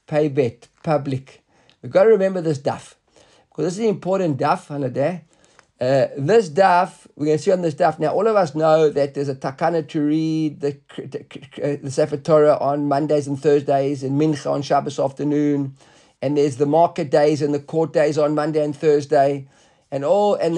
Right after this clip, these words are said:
and we, and we call up a Kohen Levi Yisrael, we read ten psukim when we read the Parsha. All these things were Takanot of Ezra.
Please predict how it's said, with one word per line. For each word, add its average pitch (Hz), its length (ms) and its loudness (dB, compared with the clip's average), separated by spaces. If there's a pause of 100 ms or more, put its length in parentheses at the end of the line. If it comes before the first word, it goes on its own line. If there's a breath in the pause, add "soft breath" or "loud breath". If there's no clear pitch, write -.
and 156 180 -2
we, 151 280 -2
and 147 120 -4
we 147 120 -6
call 170 260 0
up 160 220 0
a 147 160 -2
Kohen 165 440 -2
Levi 156 300 0
Yisrael, 156 560 -2
we 151 80 -2
read 160 240 -4
ten 175 220 -4
psukim 175 380 -8
when 160 120 -4
we 160 80 0
read 160 160 0
the 160 80 -2
Parsha. 151 600 -2 (580 soft breath)
All 277 280 4
these 240 280 -6
things 220 280 -4
were 170 120 -2
Takanot 170 600 -6
of 156 140 -6
Ezra. - 380 -6